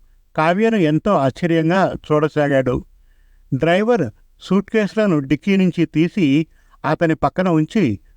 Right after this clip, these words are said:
"సార్, డబ్బులు," అన్నాడు. అతను తొట్రుపాటుతో జేబులోని పర్స్ తీసి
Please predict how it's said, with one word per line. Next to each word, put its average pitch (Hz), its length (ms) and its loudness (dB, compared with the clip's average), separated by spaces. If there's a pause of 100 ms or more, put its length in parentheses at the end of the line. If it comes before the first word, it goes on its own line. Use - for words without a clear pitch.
(120)
"సార్, 160 320 0 (520)
డబ్బులు," 139 440 0 (360)
అన్నాడు. 139 480 0 (760)
అతను 180 400 2
తొట్రుపాటుతో 185 800 -2
జేబులోని 160 520 0
పర్స్ 139 360 -4
తీసి 160 500 0